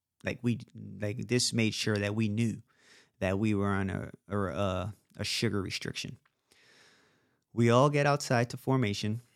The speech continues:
and drill sergeant says, "Well, Private such and such had, had himself a grand old time. You know, he had himself a nice cake, and, um, he washed it down with some, so-, something else sweet."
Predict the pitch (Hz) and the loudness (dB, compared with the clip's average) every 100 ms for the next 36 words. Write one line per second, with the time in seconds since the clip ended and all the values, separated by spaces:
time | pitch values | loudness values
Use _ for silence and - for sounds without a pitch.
0 | _ _ _ _ - 117 104 101 101 101 | _ _ _ _ -12 -6 -4 -4 -6 -8
1 | - _ _ _ _ _ _ _ - 113 | -12 _ _ _ _ _ _ _ -6 -4
2 | 107 107 101 - - 55 53 104 - _ | -2 -2 -2 -4 -4 -2 -2 -4 -10 _
3 | - 180 107 - _ _ _ _ _ _ | 4 6 4 0 _ _ _ _ _ _
4 | _ _ - 151 139 - 190 - 139 135 | _ _ 4 6 6 4 4 4 2 4
5 | 127 - - _ _ - 143 135 - - | 4 0 -12 _ _ 4 6 6 2 2
6 | 131 139 135 127 110 101 98 120 151 170 | 4 4 4 2 2 -4 2 4 4 4
7 | 170 175 175 175 170 123 113 - - 107 | 4 2 0 0 0 -2 -4 -14 -6 -2
8 | 110 120 127 117 117 110 98 - 104 - | 0 2 2 2 4 2 0 -2 -4 -2
9 | 113 117 113 - 214 208 208 196 - _ | 2 2 0 -4 2 4 2 -2 -12 _
10 | - - _ 147 123 117 110 98 104 95 | -20 -20 _ 0 2 4 2 0 -2 0
11 | 95 - - - - _ _ 123 110 - | -2 -4 -8 -10 -18 _ _ -20 -20 -18
12 | - 120 110 110 113 - 104 110 104 107 | -4 -2 4 4 4 0 0 0 0 -2
13 | - 104 95 - - - - - - - | -4 -6 -6 -8 -12 -6 -4 -4 -4 -2
14 | 165 120 113 101 98 - 107 101 | 0 0 -2 -2 -2 -2 -4 -6